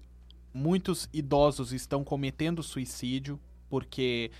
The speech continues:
não tem mais dinheiro pra, com que se sustentar, porque o sistema de previdência também foi privatizado e hoje muitos idosos recebem apenas quarenta por cento do salário mínimo,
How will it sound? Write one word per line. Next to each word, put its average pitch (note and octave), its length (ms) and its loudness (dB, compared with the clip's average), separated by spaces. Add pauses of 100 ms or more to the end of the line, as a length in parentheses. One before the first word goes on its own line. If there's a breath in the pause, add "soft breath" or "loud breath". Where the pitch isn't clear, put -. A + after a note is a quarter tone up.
(220 loud breath)
não C#3+ 240 2
tem D3 240 0
mais C3 300 0
dinheiro A#2+ 400 -2
pra, A#2+ 260 0
com B2 240 -4
que A#2 120 -10
se A#2 180 -8
sustentar, A#2 540 -2
porque - 260 -4
o B2+ 80 0
sistema C3+ 500 -4
de A#2 480 -2
previdência A#2+ 560 -6
também C#3 440 0
foi D3+ 160 -4
privatizado A#2 880 0 (580 loud breath)
e A#2+ 220 0
hoje C3 320 0
muitos D3 480 -2
idosos C3 540 0 (340 loud breath)
recebem C#3 680 0
apenas D3 440 -2
quarenta D#3+ 500 4
por - 160 -6
cento C#3 300 -6
do B2 100 -6
salário A#2 420 0
mínimo, D#3+ 400 -4